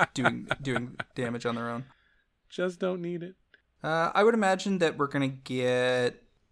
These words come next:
Speaker 1: desparked versions of the twins. I don't think they died
Speaker 2: Right.
Speaker 1: in, in Aftermath, did they?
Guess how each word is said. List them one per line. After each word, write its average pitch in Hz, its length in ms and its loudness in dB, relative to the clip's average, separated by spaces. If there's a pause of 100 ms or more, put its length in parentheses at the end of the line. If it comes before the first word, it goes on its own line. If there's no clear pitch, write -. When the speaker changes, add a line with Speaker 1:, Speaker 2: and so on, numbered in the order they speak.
(360)
Speaker 1:
desparked 139 720 0
versions 131 760 -2
of 117 800 -2
the 117 380 -8
twins. 147 720 -6 (500)
I 139 60 -8
don't 190 220 -6
think 165 200 -4
they 127 120 -2
died 113 340 0
Speaker 2:
Right. 107 180 4
Speaker 1:
in, 117 160 -8
in 127 160 -6
Aftermath, 117 560 -6
did 127 100 -12
they? 160 140 -12